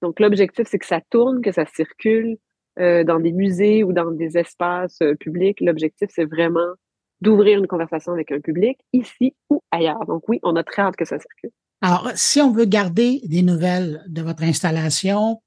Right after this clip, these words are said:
Speaker 2: euh, de où elle sera disponible dans le futur, est-ce qu'il y a un endroit où on peut, euh, être en lien avec, euh, l'expo ?
Speaker 1: Oui, alors ça va être vraiment sur le site de l'O N F, euh, où est-ce qu'on est capable, il y a des,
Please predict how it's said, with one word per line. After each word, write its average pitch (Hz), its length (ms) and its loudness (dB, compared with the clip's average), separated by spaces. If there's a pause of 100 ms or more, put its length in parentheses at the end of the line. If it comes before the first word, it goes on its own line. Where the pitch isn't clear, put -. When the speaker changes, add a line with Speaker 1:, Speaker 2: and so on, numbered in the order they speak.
Speaker 2:
euh, 170 80 -12
de 156 280 -6
où 208 180 6
elle 185 80 2
sera 180 240 0
disponible 175 720 -2
dans 165 120 -8
le 165 60 -8
futur, 220 520 -2 (300)
est-ce 165 160 0
qu'il 202 100 2
y - 20 4
a 202 40 2
un 196 120 2
endroit 180 320 0
où 185 160 0
on 170 120 -2
peut, 196 260 -2
euh, 165 240 -6 (100)
être 196 280 -2
en 180 100 0
lien 190 200 0 (300)
avec, 185 340 -2
euh, 185 100 -2
l'expo ? - 480 -8 (460)
Speaker 1:
Oui, 226 160 4
alors 190 180 2
ça 185 140 -2
va 185 120 2
être 180 100 -2
vraiment 208 440 2
sur 226 300 -2
le 190 180 2
site - 400 -6
de 180 120 0
l'O 180 200 4
N 180 320 -2
F, - 60 -14 (580)
euh, 175 300 4
où 170 100 2
est-ce 175 160 2
qu'on 185 160 -4
est 175 80 0
capable, 185 460 -2
il - 20 2
y - 20 0
a 180 40 0
des, 165 420 0